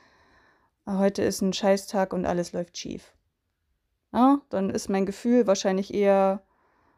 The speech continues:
Depri, hm,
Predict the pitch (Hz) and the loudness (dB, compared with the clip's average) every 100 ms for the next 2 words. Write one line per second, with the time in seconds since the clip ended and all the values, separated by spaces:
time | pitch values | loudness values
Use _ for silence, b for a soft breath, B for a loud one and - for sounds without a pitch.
0 | _ _ _ - 226 - 226 220 208 208 | _ _ _ -2 -2 -2 0 2 4 4
1 | 202 208 _ _ _ _ _ _ _ _ | 2 -4 _ _ _ _ _ _ _ _
2 | - 208 196 | -6 -4 -4